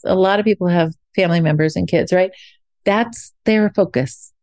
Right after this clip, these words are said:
That's one of their values, is, "I wanna focus on solutions in that way." There are actually companies, I've invested in a company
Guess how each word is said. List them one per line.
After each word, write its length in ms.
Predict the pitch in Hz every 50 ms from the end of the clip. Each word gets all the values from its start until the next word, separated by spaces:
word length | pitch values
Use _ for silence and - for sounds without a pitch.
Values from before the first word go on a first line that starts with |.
| _ _ _ _ _
That's 360 | - 202 214 202 220 220 - -
one 140 | 226 214
of 80 | 214 202
their 140 | 208 202 185
values, 560 | 190 190 180 185 190 190 165 156 151 - - -
is, 140 | - 180 - -
"I 200 | - 180 190 196
wanna 220 | 202 202 208 214
focus 400 | - - 190 175 175 190 185 -
on 240 | 180 170 170 175 165
solutions 1000 | - - 175 170 180 175 180 180 175 - - - 185 175 175 175 185 180 - - _ _ _ _ -
in 260 | 190 175 160 170 175
that 180 | 175 170 - -
way." 220 | 240 247 196 - _ _ _ _ _ _ _ -
There 240 | - 214 226 220 214
are 40 | 214
actually 300 | 196 196 - - 190 175
companies, 400 | - 208 196 175 233 247 226 190
I've 160 | 180 185 185
invested 580 | 180 175 156 156 160 185 - - - 226 214
in 160 | 233 240 226 226
a 60 | 226
company 560 | - - 220 226 226 - 247 294 330 370 -